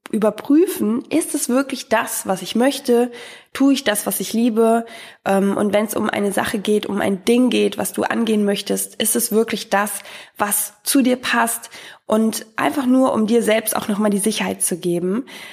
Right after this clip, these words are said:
und dass es nicht irgendwo so ein äußerer Druck ist, ja?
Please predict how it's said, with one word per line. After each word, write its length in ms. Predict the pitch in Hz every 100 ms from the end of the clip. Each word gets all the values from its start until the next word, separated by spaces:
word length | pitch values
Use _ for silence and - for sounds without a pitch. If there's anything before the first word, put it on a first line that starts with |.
| - -
und 460 | - 208 208 214 - _
dass 180 | 214 208
es 140 | 214
nicht 240 | 240 240 -
irgendwo 360 | 240 240 233
so 100 | 214
ein 120 | 214
äußerer 500 | 214 196 202 190 190
Druck 360 | 190 - 202 - -
ist, 220 | - -
ja? 300 | - 185 285